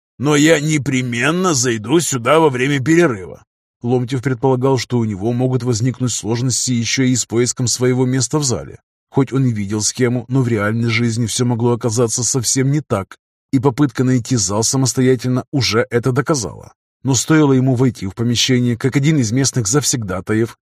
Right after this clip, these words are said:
седой, всклокоченный и довольно упитанный, приветственно помахал ему рукой и указал на кресло возле себя. Так что спустя несколько минут Ломтев уже сидел в зале заседаний, кивал коллегам по законодательному собранию, с которыми, по идее, должен был быть знаком,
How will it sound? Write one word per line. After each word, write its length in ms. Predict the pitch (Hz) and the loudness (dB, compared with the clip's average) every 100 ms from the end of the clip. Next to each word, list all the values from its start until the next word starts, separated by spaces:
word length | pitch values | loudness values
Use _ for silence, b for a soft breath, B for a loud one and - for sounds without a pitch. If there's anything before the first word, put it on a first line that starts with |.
| _ | _
седой, 540 | - - 147 104 104 107 | -4 0 0 2 0 -2
всклокоченный 840 | - - 143 117 113 107 113 113 - | -6 0 2 2 0 0 -2 -4 -2
и 40 | 135 | 0
довольно 420 | 139 139 131 120 | 2 4 2 0
упитанный, 580 | 95 98 95 113 120 113 _ - | -2 -8 -4 -2 -4 -6 _ -4
приветственно 540 | 127 127 131 - 127 | 0 2 0 0 -2
помахал 420 | 117 131 131 165 | 0 0 2 2
ему 220 | 143 131 107 | 4 2 0
рукой 360 | 101 104 131 | -4 -2 -2
и 120 | - | 0
указал 480 | 127 117 131 104 160 | 0 0 0 2 2
на 120 | 151 | 2
кресло 360 | 113 104 131 131 | -2 -2 -2 0
возле 200 | 110 117 | -2 -2
себя. 420 | - 113 76 62 _ _ _ - | -2 -4 -6 -14 _ _ _ 0
Так 200 | 131 - | 0 0
что 180 | - 120 | 0 0
спустя 460 | - 131 - 165 | 0 -2 0 2
несколько 420 | 143 135 - 113 | 2 0 -2 -4
минут 360 | 104 87 98 - | -4 -6 -10 -8
Ломтев 520 | - 117 120 117 139 123 | -4 0 0 0 -2 -2
уже 240 | 123 143 | -2 0
сидел 380 | 139 123 135 143 | 0 2 2 2
в 60 | 107 | 0
зале 280 | 127 123 | 0 2
заседаний, 640 | 113 117 - 95 67 - - _ _ | 2 0 -2 -4 -10 -16 -20 _ _
кивал 300 | - 147 165 | 0 4 4
коллегам 480 | 131 92 95 107 123 | 2 -4 -4 -4 -2
по 100 | 117 | 0
законодательному 680 | 120 113 135 131 127 123 127 | 0 2 2 2 2 0 0
собранию, 640 | 120 127 127 127 127 120 92 | 0 2 2 2 2 -2 -2
с 80 | |
которыми, 480 | - 123 131 123 120 | -2 0 2 2 0
по 200 | 107 131 | 0 0
идее, 420 | 123 120 127 120 113 | 2 2 2 0 -2
должен 440 | 113 135 110 123 | 2 2 2 0
был 200 | 127 127 | 2 0
быть 240 | 113 127 | 2 0
знаком, 540 | 110 123 117 131 123 | 0 -4 0 2 2